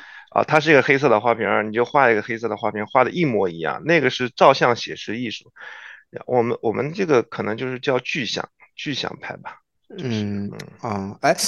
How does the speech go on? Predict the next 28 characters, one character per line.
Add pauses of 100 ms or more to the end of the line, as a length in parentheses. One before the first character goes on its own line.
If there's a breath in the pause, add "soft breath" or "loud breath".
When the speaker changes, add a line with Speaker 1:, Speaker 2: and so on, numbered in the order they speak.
Speaker 2:
它
这
个
有
高
低
之
分
吗？
因
为
我
们
小
时
候
大
家
应
该 (340)
都
知
道，
就
是 (280 loud breath)
小
时
候